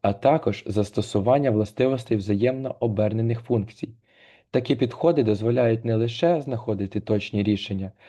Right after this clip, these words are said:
а й забезпечують найближче вирішення складних задач. Розгляд таких методів розширює математичний кругозір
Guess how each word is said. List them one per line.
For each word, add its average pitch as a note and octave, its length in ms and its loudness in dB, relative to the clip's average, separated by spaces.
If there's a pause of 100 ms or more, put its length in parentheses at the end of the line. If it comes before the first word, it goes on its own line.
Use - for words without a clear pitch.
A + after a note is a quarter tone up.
(220)
а C3 100 4
й D3 60 4
забезпечують B2 840 4
найближче A#2 640 2
вирішення A#2 520 -2
складних G#2+ 420 -2
задач. G#2 560 -2
Розгляд A#2 520 2
таких A2 320 -4
методів A2 580 0 (340)
розширює A2+ 560 2
математичний G#2 720 0
кругозір G#2+ 600 0